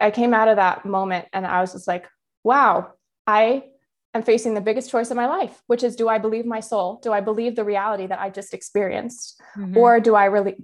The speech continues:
Speaker 1: believe the reality that has been dictated to me?" And I chose to believe my soul.
Speaker 2: Wow.
Speaker 1: Yeah. <laughs>
Speaker 2: So did you share that with anybody? And did they think you were, like, going way down the wrong path?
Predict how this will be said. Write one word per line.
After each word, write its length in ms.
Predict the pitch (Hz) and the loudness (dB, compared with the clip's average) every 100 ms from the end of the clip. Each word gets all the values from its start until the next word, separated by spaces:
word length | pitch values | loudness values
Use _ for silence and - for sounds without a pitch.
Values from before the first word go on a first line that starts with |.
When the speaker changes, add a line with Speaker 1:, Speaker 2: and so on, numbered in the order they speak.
| - | -4
Speaker 1:
believe 280 | 202 208 196 | -2 0 0
the 100 | 196 | 0
reality 420 | 196 185 185 190 | 2 2 2 0
that 140 | 190 | -6
has 180 | 180 190 | -6 -6
been 480 | 190 180 175 180 202 _ _ _ - | -2 -2 -4 -10 -20 _ _ _ -6
dictated 480 | 208 - 190 180 - | -6 -2 -2 -2 -6
to 100 | - | -10
me?" 260 | - - _ _ _ _ - _ _ | -12 -14 _ _ _ _ -20 _ _
And 320 | 202 190 190 - | -4 -4 -4 -6
I 80 | 185 | -6
chose 320 | - 190 190 - | -2 -4 -4 -12
to 160 | - | -10
believe 440 | - 180 175 175 - _ | -6 -2 -2 -4 -10 _
my 140 | - 170 | -10 -8
soul. 460 | - - - - _ _ _ _ _ _ _ _ _ _ _ _ _ | -4 -4 -4 -8 _ _ _ _ _ _ _ _ _ _ _ _ _
Speaker 2:
Wow. 920 | 175 151 135 185 160 160 143 107 65 | -18 -16 -10 -8 -8 -8 -10 -14 -12
Speaker 1:
Yeah. 300 | 220 247 214 - | -10 -10 -10 -14
<laughs> 60 | - _ _ | -20 _ _
Speaker 2:
So 120 | 214 196 | -4 -2
did 160 | 185 | -4
you 120 | 165 | -6
share 320 | 170 - 170 165 | -6 -4 -2 -2
that 180 | 190 196 | -2 -2
with 140 | 226 | -2
anybody? 500 | 240 254 262 320 349 370 _ _ _ _ - | -2 -4 -6 -6 -8 -12 _ _ _ _ -12
And 160 | 175 | -10
did 220 | 165 165 165 | -10 -12 -10
they 240 | 160 165 | -8 -8
think 360 | 160 175 175 180 | -10 -10 -10 -8
you 160 | 175 160 | -6 -6
were, 420 | 165 160 151 151 _ _ 175 | -6 -8 -10 -14 _ _ -14
like, 160 | 143 - _ - _ _ | -14 -14 _ -20 _ _
going 360 | 175 160 160 156 | -6 -4 -6 -6
way 600 | 147 156 160 156 156 151 | -6 -4 -6 -8 -12 -10
down 280 | 151 135 143 | -6 -6 -6
the 120 | 143 | -8
wrong 240 | 143 143 | -8 -10
path? 360 | 147 147 196 | -8 -8 -8